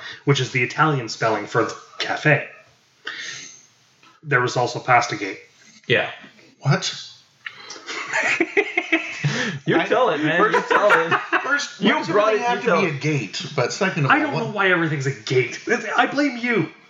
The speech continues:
Speaker 3: Watergate?
Speaker 1: Yes. It's all your fault.
Speaker 3: Ma-, okay.
Speaker 1: You're the token American up
Speaker 3: I
Speaker 1: there
Speaker 3: know,
Speaker 1: right
Speaker 3: I,
Speaker 1: now, so.
Speaker 3: I know.
Speaker 1: Pastagate. The menu had spaghetti listed,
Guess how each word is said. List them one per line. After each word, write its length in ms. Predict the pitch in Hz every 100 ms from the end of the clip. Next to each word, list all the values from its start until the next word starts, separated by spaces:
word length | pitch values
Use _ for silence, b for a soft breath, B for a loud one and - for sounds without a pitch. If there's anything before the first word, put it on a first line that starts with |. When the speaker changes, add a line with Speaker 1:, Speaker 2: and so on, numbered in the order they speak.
| - -
Speaker 3:
Watergate? 720 | 123 127 214 311 330 330 - - -
Speaker 1:
Yes. 680 | 226 269 147 - - - - -
It's 200 | 381 165
all 140 | 285
your 140 | 254 247
fault. 380 | - 185 - - - -
Speaker 3:
Ma-, 220 | - - - B B -
okay. 340 | 117 101 95 - 143
Speaker 1:
You're 120 | 156
the 100 | 165
token 280 | 160 165 156
American 360 | 143 143 143 135
up 60 | 127
Speaker 3:
I 100 | 135
Speaker 1:
there 40 |
Speaker 3:
know, 140 | 151 170
Speaker 1:
right 140 | 143
Speaker 3:
I, 20 |
Speaker 1:
now, 60 | 143
so. 320 | 143 127 113 - -
Speaker 3:
I 120 | 135 135
know. 300 | 139 123 117 B B B B B B B B B - - - - - - - - -
Speaker 1:
Pastagate. 600 | 180 180 - 131 107 - - - B B B -
The 80 | 135
menu 400 | 143 170 185 185
had 220 | 139 151
spaghetti 800 | - - - 151 151 156 147 120 -
listed, 440 | 123 113 - -